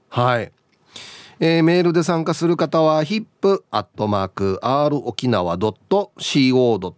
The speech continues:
トジェーピー、エイチアイピーアットマークアールオーケーアイ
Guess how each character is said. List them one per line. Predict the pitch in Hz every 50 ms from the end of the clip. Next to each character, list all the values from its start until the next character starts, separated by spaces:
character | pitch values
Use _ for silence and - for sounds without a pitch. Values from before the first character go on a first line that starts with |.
| _
ト | - 226 233 - -
ジ | - 107
ェ | 104 92 82
ー | 73 -
ピ | - - 135 143 135 117 90 82 - - - - -
ー、 | 156
エ | 170
イ | 220 202
チ | - - 156 156
ア | 151
イ | 147 123 92
ピ | - - - 139 139 127 104 82 80 -
ー | _ _ _ _ -
ア | 95
ッ | 98 - _
ト | - 95
マ | 95 87 82
ー | 82
ク | - - 160 214 269 302 302 294 _ _ _ _
ア | - 120 120 117
ー | 110
ル | 110
オ | 98 92 101 98 92
ー |
ケ | - - 113 101 87 87 -
ー | -
ア | 131 127
イ | 107 -